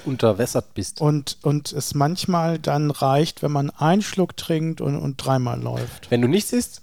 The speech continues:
Speaker 1: du darfst mal nichts essen und einfach trinken, dann passiert das ganz schnell.
Speaker 2: Echt?
Speaker 1: Ja.
Speaker 2: Ich habe heute, habe ich heute schon was gegessen? Nein.
Speaker 1: Und hast schon viel getrunken?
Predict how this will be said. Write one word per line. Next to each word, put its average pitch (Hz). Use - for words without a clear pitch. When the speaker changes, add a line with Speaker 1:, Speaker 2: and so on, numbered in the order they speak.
Speaker 1:
du 123
darfst 156
mal 147
nichts 185
essen 175
und 139
einfach 139
trinken, 127
dann 110
passiert 107
das -
ganz 95
schnell. 90
Speaker 2:
Echt? 190
Speaker 1:
Ja. -
Speaker 2:
Ich 120
habe 151
heute, 160
habe 143
ich -
heute 147
schon 151
was 143
gegessen? 143
Nein. 135
Speaker 1:
Und 127
hast 127
schon 139
viel 143
getrunken? 156